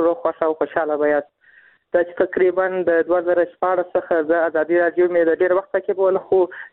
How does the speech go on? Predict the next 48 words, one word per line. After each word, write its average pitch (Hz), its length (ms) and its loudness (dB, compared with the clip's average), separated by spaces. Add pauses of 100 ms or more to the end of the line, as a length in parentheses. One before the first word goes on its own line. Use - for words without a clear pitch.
(140)
تقریبا 185 400 0
د 180 220 0
دوه 180 160 0
زره 180 260 0
شپاړس 180 380 -2
څخه 175 220 -2
چې 180 100 4 (720)
کله 175 140 2
ازادي 165 260 0
راډیو 175 200 0
زه 185 180 2
تعقیبوم، 180 500 0 (500)
نو 175 60 2 (120)
ازادي 165 300 2
راډیو 180 260 0
ماشاءالله 180 420 0
ډېر 170 140 2
ښه 175 140 -2
نشرات 170 340 -2 (100)
لري. 165 160 4
کله 175 240 -2
چې - 160 -14
سهار 180 220 0
پر 170 80 2
اووه 170 240 4
بجې 175 140 2 (100)
پیل 180 220 2
شي، 185 80 2
د 160 60 -4
شپې 175 340 0
تر 165 60 2
اووه 175 220 4
بجو 170 240 2
پورې 160 140 2
دوام 175 300 0
کوي. 175 360 4 (460)
دغه 175 160 2
تر 180 160 -2 (100)
څنګ 185 140 0 (120)
بېلابېل 175 420 2 (300)
راپورونه، 180 560 0
مرکې 165 380 0
او 190 100 2
تحلیلونه 175 560 -2
خپروي 165 420 2
او 160 160 2
خبري 165 340 -2
مجلې 175 360 2